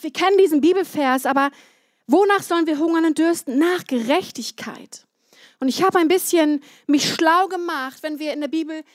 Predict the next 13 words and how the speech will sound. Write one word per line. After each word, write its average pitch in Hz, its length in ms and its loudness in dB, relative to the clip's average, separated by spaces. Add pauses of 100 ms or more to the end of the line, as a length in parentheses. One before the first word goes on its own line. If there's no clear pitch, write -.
(140)
wird 285 140 -4
sehr 339 320 0
viel 330 140 -6
von 320 180 -8
Gerechtigkeit 294 560 -8
gesprochen. 285 540 -10
Was 269 240 -14
heißt 359 220 -8
das 311 100 -16
eigentlich 302 360 -10
für 277 120 -16
unser 254 180 -12
Leben? 277 360 -16